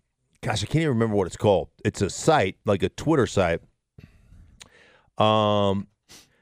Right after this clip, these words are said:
that, that deals with scores that have never happened before.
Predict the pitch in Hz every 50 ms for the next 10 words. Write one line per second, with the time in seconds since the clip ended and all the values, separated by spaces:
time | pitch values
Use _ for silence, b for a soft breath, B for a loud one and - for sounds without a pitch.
0 | b b - 98 104 120 117 117 113 101 - _ _ _ _ - 110 110 117 95
1 | 104 104 131 139 139 127 101 107 113 110 - _ _ - - - - - - 156
2 | 156 147 127 120 110 98 - 107 104 101 95 85 95 107 113 113 113 104 98 104
3 | 104 113 113 127 131 131 127 127 - - 131 127 131 139 143 139